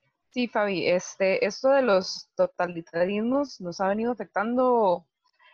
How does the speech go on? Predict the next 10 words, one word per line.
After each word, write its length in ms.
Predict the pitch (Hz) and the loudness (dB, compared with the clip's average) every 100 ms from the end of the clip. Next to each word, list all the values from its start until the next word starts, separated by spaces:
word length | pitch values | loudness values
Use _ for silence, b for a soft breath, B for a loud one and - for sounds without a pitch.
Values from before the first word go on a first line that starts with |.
| b | b
este, 580 | - 190 - 185 185 180 | -4 -4 0 2 4 4
según 220 | 180 180 190 | 0 -4 -2
Será 260 | 220 233 | 0 0
Gato, 360 | 208 214 - 247 | 0 -2 0 0
y 120 | 196 | 2
es 120 | 185 208 | -2 0
una 200 | 226 233 | 0 2
de 60 | |
las 260 | 214 180 - | 2 -2 -2
peores 760 | 180 175 196 220 233 - _ | 2 4 4 2 0 -6 _